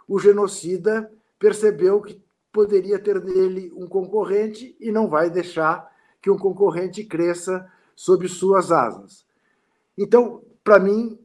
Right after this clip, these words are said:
onde o Moro estiver, eu não estarei. Vê, vê bem uma coisa, vê bem uma coisa, Weller, eu sou capaz de aceitar,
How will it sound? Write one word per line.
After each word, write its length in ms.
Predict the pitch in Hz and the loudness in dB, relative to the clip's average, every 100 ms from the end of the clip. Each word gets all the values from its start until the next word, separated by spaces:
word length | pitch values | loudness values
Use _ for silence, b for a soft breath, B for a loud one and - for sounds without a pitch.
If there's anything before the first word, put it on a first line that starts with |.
| _ _ _ | _ _ _
onde 280 | - 220 240 | -4 -2 -2
o 100 | 240 | -2
Moro 320 | 196 202 202 | 4 6 6
estiver, 640 | 185 185 165 170 202 214 - | 2 -4 -8 -2 -2 -4 -4
eu 180 | 190 196 | -2 -2
não 80 | |
estarei. 360 | 202 196 165 143 | -2 -4 -6 -8
Vê, 180 | 147 - | -10 -8
vê 180 | 165 220 | 0 2
bem 240 | 214 233 | 4 4
uma 200 | 226 220 | 4 -2
coisa, 600 | - 180 170 135 120 104 _ _ _ _ _ | -2 -2 -2 -6 -20 -20 _ _ _ _ _
vê 140 | 170 | -2
bem 160 | 190 202 | 4 4
uma 180 | 202 175 | 2 -6
coisa, 520 | 175 170 127 113 - _ _ _ | -4 -4 -6 -12 -20 _ _ _
Weller, 280 | 151 175 151 | -4 -2 -2
eu 240 | 147 185 190 | 0 0 0
sou 320 | - 214 208 | 0 -2 0
capaz 480 | 202 165 180 185 185 | -2 -4 -2 0 -2
de 60 | |
aceitar, 800 | 185 - 147 - 151 165 131 | -6 -6 -10 -4 -2 -2 -4